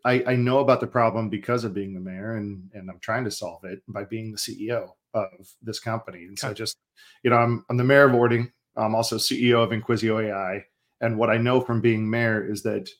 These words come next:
Speaker 1: information management in public agencies, uh, municipalities, particularly cities, counties, school districts, fire districts, and such,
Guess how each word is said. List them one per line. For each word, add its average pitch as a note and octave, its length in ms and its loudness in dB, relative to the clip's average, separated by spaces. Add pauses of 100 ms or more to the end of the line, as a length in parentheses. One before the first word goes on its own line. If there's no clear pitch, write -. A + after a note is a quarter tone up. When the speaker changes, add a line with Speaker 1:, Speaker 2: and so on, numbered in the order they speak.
Speaker 1:
information A#2+ 800 2
management A2 580 -2
in G#2 180 -4
public A2 460 0 (180)
agencies, G#2+ 640 2
uh, A2 200 -4
municipalities, A2+ 840 0
particularly G#2+ 640 -4
cities, G#2+ 360 -4
counties, G#2 440 -4
school G#2 180 -8
districts, G2 420 -6
fire G2 220 -2
districts, G2 340 -10
and G2+ 100 -18
such, G2+ 220 -8